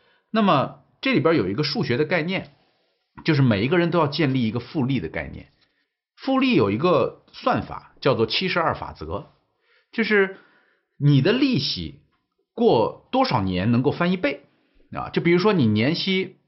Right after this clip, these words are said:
百分之五，对吧？你过多少年能够翻一倍呢？这个算法就是五乘以 x 等于七十二，你用七十二除以五，你就知道多少年翻一倍啊。假如你是百分之十八的利息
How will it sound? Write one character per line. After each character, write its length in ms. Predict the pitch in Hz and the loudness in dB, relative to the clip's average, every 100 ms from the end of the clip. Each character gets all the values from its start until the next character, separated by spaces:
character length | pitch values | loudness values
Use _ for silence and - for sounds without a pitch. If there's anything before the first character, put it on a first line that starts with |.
| _ | _
百 140 | - 92 | -4 -2
分 200 | 147 160 | -2 0
之 240 | 160 165 | 0 0
五， 500 | 127 90 92 123 - _ | -2 -4 -4 -4 -8 _
对 120 | - | -4
吧？ 180 | 95 82 | -2 -2
你 80 | 95 | -4
过 180 | 107 180 | -2 0
多 140 | 202 | 0
少 100 | 196 | 0
年 200 | 110 101 | 0 0
能 100 | 127 | 0
够 60 | 120 | 0
翻 220 | 117 147 | 0 0
一 60 | 151 | 0
倍 180 | 165 135 | 0 0
呢？ 220 | 104 - _ _ _ _ | -2 -6 _ _ _ _
这 120 | - | 0
个 60 | 160 | 2
算 260 | 143 180 113 | 2 0 0
法 140 | 85 | -2
就 140 | 85 | -2
是 200 | 101 90 | -4 -4
五 360 | 87 98 98 90 | -6 -6 -6 -6
乘 260 | 90 110 151 | -6 -2 -2
以 60 | |
x 640 | 135 87 123 - 92 67 - | -2 -4 -8 -8 -10 -10 -10
等 200 | 98 87 | -8 -6
于 360 | 82 90 107 - - | -4 -4 -4 -8 -12
七 140 | 135 | -6
十 100 | 135 | -4
二， 220 | 139 - _ _ _ _ _ _ _ _ _ _ | -4 -6 _ _ _ _ _ _ _ _ _ _
你 160 | 131 | 0
用 120 | 185 | 2
七 160 | 208 220 | 2 0
十 100 | 208 | 2
二 220 | 214 131 | 2 2
除 180 | - 160 | 0 0
以 60 | 190 | 0
五， 400 | 131 73 101 - | -2 -4 -6 -6
你 60 | 101 | -2
就 120 | 113 | -2
知 140 | 113 | 0
道 160 | 117 98 | 0 0
多 100 | - | 0
少 80 | 98 | -2
年 200 | 82 85 | -2 -6
翻 200 | 90 85 | -6 -6
一 40 | |
倍 240 | 82 76 - _ _ _ _ _ | -6 -8 -10 _ _ _ _ _
啊。 140 | - - | -10 -4
假 180 | 139 131 | 0 2
如 480 | 143 196 214 - _ - | 4 4 2 -2 _ -2
你 160 | 117 | -2
是 100 | 113 | 0
百 160 | 147 98 | 0 0
分 120 | 127 | 0
之 60 | 165 | 0
十 160 | 135 | 0
八 180 | 147 170 | 0 0
的 200 | 151 104 | 2 0
利 180 | 107 120 | 0 -2
息 280 | - - | -4 -10